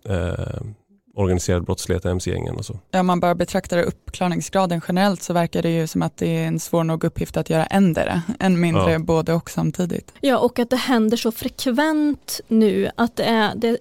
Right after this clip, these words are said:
Speaker 3: det, det sker så ofta, de här dödsskjutningarna som ju är, är jättesvåra för polisen att klara upp,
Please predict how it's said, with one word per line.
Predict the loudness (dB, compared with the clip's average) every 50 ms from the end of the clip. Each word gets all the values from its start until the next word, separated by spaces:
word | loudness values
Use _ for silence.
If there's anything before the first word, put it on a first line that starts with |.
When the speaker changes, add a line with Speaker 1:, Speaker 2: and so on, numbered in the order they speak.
| -4 -6
Speaker 3:
det, | -4 -2 -2 -2 -2 -4
det | -4 -4
sker | -2 -2 -2 -2
så | -2 -2 -6 -6 -6 -4
ofta, | -4 -4 -4 -6 -6 -2 -2 0
de | 2 2
här | 2 2
dödsskjutningarna | 2 0 -2 -2 -6 -8 -4 -2 -2 -2 0 0 0 0 2 2 2 0
som | 0 0 0 2
ju | 2 2
är, | 2 2 0 -2 -2
är | -2 0 0
jättesvåra | 0 0 0 -2 -4 _ _ -4 -4 -4 -2 0 0 2 2 2 0 -2 -4
för | -4 -6
polisen | -8 -6 -4 -4 -4 -4 -6 -6 -6
att | -6 -8 -8
klara | -8 -6 -4 -2 -2 -2
upp, | -4 -6 -10